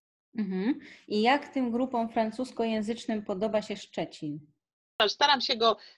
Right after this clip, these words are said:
Speaker 2: zawsze pokazać, y, z takiej strony, ym, którym,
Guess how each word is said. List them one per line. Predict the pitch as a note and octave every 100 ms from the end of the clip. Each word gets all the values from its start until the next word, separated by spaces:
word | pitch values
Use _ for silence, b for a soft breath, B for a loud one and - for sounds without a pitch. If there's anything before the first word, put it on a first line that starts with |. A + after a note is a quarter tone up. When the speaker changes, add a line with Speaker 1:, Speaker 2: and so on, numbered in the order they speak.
| -
Speaker 2:
zawsze | G#3 B3+ B3
pokazać, | A#3 G#3 A3+ A#3 A#3 G#3
y, | - G#3
z | -
takiej | A#3 A#3 G#3+
strony, | - A#3+ B3 B3 A#3 - G#3 G#3+
ym, | G#3+ G3+
którym, | A#3 A#3 A3